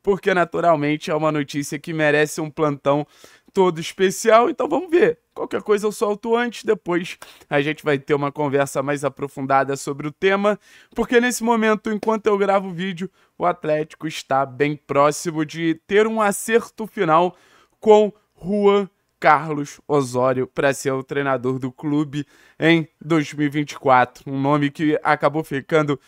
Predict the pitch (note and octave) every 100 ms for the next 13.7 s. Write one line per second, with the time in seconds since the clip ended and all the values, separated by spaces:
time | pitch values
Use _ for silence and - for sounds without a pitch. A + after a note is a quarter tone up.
0 | - _ - C#3+ F3+ F#3+ E3+ - E3 D3+
1 | C#3 F#3 B3+ G3 G3+ F3 - - E3+ F3+
2 | F3+ D3+ D#3+ D3 D#3+ D3+ D3 D3 D3+ D3+
3 | C#3 D3+ D3+ D3+ D3+ D3+ D3+ D#3 - D3
4 | C3 F3+ A3+ F#3 - _ - E3+ F#3 F3+
5 | D#3 C#3+ D3+ D#3 D3+ C#3+ D3 C3+ - D3
6 | C3 C#3+ C3+ D3 - B2 B2+ E3 A3 G3+
7 | G#3+ - _ _ - D#3+ D3 D3 D3+ C#3+
8 | C#3+ C#3 - C#3+ C#3+ - D3 - _ _
9 | - D3 - D#3+ D#3 D3+ C3 E3 D3 C3
10 | E3 D#3 D3 D#3 D#3 C#3+ D3+ C#3+ D3 C#3
11 | D#3+ F3+ F3 D#3+ C#3 C#3+ C#3+ - C3+ C#3
12 | D3+ F3 - _ - _ - C#3 C#3 C#3+
13 | - D#3+ - D3 C#3+ C#3+ D3